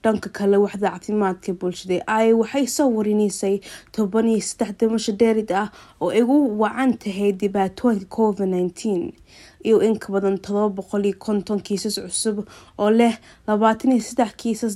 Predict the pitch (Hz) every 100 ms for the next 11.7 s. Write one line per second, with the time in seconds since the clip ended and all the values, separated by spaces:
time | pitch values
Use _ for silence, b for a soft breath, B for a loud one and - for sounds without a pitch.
0 | 202 254 247 220 185 190 190 b b -
1 | 208 202 196 185 - - 226 208 185 -
2 | 175 170 - 160 - 175 - _ _ b
3 | b b b - - 254 226 220 208 -
4 | - 220 233 226 190 208 196 208 208 196
5 | 190 214 202 208 202 208 202 220 214 208
6 | 240 254 262 247 _ b b - 233 247
7 | 294 240 208 269 262 - 202 185 208 220
8 | 202 190 202 202 247 247 240 240 233 208
9 | - 196 180 175 165 151 _ - B B
10 | B B - 254 247 233 208 208 233 226
11 | 214 220 226 226 - 208 202